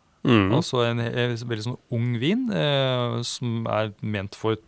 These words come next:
Speaker 2: tidlig konsum,
Speaker 1: Mhm.
Speaker 2: eh, hvor det kanskje til og med brukes sånn C O to masterasjon.
Speaker 1: Det gjør de.
Speaker 2: Sånn at du får en, eh, nesten, det blir feil å si at det blir som en Beaujolais, men altså produksjonsmetoden blir litt det samme da.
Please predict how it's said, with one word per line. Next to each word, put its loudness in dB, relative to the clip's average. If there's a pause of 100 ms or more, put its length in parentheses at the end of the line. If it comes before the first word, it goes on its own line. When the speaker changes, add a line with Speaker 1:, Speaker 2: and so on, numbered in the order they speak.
(140)
Speaker 2:
tidlig -2
konsum, 0 (300)
Speaker 1:
Mhm. 4
Speaker 2:
eh, 4
hvor 2
det 4
kanskje -2
til -4
og -4
med -2
brukes -4
sånn -4
C -6
O -2
to -6
masterasjon. -2
Speaker 1:
Det 8
gjør 6
de. -6 (420)
Speaker 2:
Sånn 0
at -2
du -2
får 0
en, -2
eh, -6
nesten, -2
det 4
blir 4
feil -2
å 2
si 0
at 0
det -2
blir -2
som -2
en 0
Beaujolais, 2
men 2
altså -4
produksjonsmetoden -4
blir -2
litt -2
det -10
samme -2
da. 0